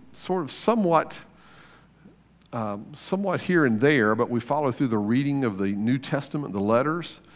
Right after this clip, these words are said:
The, this man named Paul, who becomes an apostle and becomes a missionary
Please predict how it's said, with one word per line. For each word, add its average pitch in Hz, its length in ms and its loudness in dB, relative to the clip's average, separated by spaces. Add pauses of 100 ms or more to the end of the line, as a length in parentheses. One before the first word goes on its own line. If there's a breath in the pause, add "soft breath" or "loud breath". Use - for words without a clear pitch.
(360 loud breath)
The, 87 200 -8 (200)
this 107 240 -10
man 120 260 -2
named 113 260 -2
Paul, 131 400 2
who 117 160 -2
becomes 110 360 -4
an 92 80 -6
apostle 139 720 -2
and 80 140 -12 (560 loud breath)
becomes 120 320 -2
a 110 40 0
missionary 139 680 2